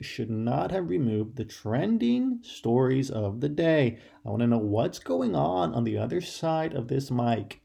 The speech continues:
okay? Um, but yeah, uh, from the Rolling Stones, uh, "Lost his son to a school shooting. Here's why he's willing to relieve the agony." Yeah, you can check that article out for yourself. And the last one I'm gonna do today is, um,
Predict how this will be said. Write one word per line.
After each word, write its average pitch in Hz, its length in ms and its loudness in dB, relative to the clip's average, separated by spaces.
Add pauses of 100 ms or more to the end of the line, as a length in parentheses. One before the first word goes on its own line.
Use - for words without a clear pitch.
okay? 131 540 -2 (540)
Um, 123 680 2 (760)
but 123 320 2
yeah, 131 600 6 (100)
uh, 135 440 4
from 127 160 -2
the 107 80 0
Rolling 123 300 4
Stones, 156 600 0
uh, 113 260 0
"Lost 113 320 0
his - 140 -8
son 127 200 -2
to 139 80 -6
a - 40 -2
school - 300 -8
shooting. 147 400 2
Here's 117 180 0
why 123 140 0
he's - 140 -4
willing 120 180 -6
to - 100 -10
relieve - 300 -4
the 120 100 -4
agony." 139 560 4 (520)
Yeah, 147 360 8
you 156 180 8
can 165 160 2
check 143 380 0
that 120 140 2
article 123 460 2
out 110 220 -2
for 117 60 -6
yourself. 147 560 2
And 127 100 2
the 120 60 4
last 165 460 6
one 147 100 2
I'm 123 80 4
gonna 110 160 2
do 113 340 2
today 107 480 -2 (140)
is, 120 500 2
um, 107 420 -4